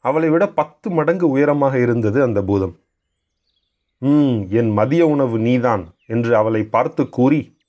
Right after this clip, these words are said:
பயங்கரமாகச் சிரித்தது. "அதோ அங்கே இன்னொரு பூதம்" என்று கூறி பயந்தவளாய் பூதத்தின் பின்னே பார்த்தாள். அவள் காட்டிய திசையில் அந்த பூதம் திரும்பி பார்க்கையில் மீனா தப்பி ஓடினாள்.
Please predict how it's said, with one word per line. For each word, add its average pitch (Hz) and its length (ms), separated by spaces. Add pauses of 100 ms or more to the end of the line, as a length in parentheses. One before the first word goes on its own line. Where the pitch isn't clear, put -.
பயங்கரமாகச் 147 720
சிரித்தது. 113 500 (1160)
"அதோ 139 220 (280)
அங்கே 139 340
இன்னொரு 185 360
பூதம்" 139 320 (360)
என்று 147 340
கூறி 170 260
பயந்தவளாய் 156 840
பூதத்தின் 156 480
பின்னே 147 300
பார்த்தாள். 101 500 (1600)
அவள் 131 180
காட்டிய 180 400
திசையில் 160 380
அந்த 127 220
பூதம் 156 340
திரும்பி 165 320
பார்க்கையில் 123 600 (220)
மீனா 143 320
தப்பி 123 320
ஓடினாள். 120 520